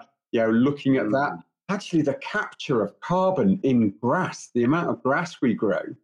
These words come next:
Speaker 2: Yeah.
Speaker 1: you know, um, you know, and the type of grass, that's just another thing that we need to talk about tonight. Um, so look, so much,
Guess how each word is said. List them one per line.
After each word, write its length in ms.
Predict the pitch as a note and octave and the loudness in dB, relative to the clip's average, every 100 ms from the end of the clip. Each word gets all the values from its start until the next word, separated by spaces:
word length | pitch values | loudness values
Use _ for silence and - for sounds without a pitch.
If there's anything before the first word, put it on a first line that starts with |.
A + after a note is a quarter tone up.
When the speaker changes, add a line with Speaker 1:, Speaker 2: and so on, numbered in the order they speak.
| _ | _
Speaker 2:
Yeah. 240 | A#2+ A#2 A#2 | -6 -4 -2
Speaker 1:
you 100 | A#2+ | 0
know, 240 | C3+ D3 - | 2 0 0
um, 380 | A2+ A#2 A2 - | 0 2 2 2
you 100 | A#2+ | 0
know, 140 | A2 | 2
and 160 | G#2+ G#2 | 2 0
the 60 | |
type 340 | - - B2 D#3+ | -2 -2 -2 -2
of 140 | - | -4
grass, 300 | A2 F#2+ - _ _ _ | -2 -2 -6 _ _ _
that's 260 | D#3 C3+ - | -4 -4 -6
just 220 | - - | -8 -2
another 580 | G#2+ A#2 C#3+ D3+ C#3+ B2+ | 2 4 4 2 0 -2
thing 300 | - C#3 B2 | -2 -2 0
that 100 | A#2+ | 2
we 140 | A#2 | 2
need 180 | A2+ A2+ | 2 0
to 100 | - | -2
talk 220 | - A#2+ | -2 -2
about 260 | - A2+ G#2+ | -2 -4 -2
tonight. 400 | A#2+ A2+ A2+ - _ _ | 0 0 0 -6 _ _
Um, 260 | A#2+ A#2+ A#2+ | -2 0 -2
so 200 | - D#3 | -2 -2
look, 320 | D#3 F3 D3 | 0 0 -2
so 540 | - - F3 F3+ F#3 F#3 | -6 -4 0 2 2 4
much, 560 | F3 E3+ - - - | 2 0 -4 -12 -20